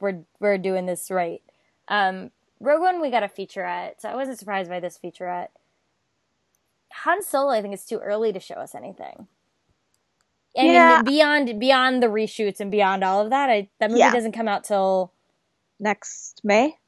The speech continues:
Speaker 1: May twenty.
Speaker 2: So a year, another year. More,
Speaker 1: Yeah.
Speaker 2: less than a year, nine months.
Speaker 1: Whatever.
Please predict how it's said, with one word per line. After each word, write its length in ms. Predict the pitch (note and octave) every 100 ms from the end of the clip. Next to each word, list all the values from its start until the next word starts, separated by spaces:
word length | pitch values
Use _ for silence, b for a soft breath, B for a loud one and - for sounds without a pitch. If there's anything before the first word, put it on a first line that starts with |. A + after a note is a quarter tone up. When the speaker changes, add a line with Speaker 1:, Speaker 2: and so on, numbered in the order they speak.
| _ _ _ A3
Speaker 1:
May 460 | A3 G#3+ G#3+ G#3 -
twenty. 1160 | A3 G3+ G3 G3 G3 G3 F#3+ F#3+ F#3 F#3+ F#3 - _
Speaker 2:
So 140 | G#3+
a 40 | G3
year, 400 | G3 D3+ G#3 -
another 260 | G3 E3+ D#3+
year. 400 | D#3+ E3 G3 - _ _ _ _ _ _ _
More, 180 | A#3+ G3+
Speaker 1:
Yeah. 120 | A#3+
Speaker 2:
less 120 | G#3 -
than 100 | E3+
a 40 |
year, 180 | E3+ -
nine 260 | A#3 A#3 G#3+
months. 520 | F3 F3 - - -
Speaker 1:
Whatever. 640 | - D2 G3 G3+ - C#2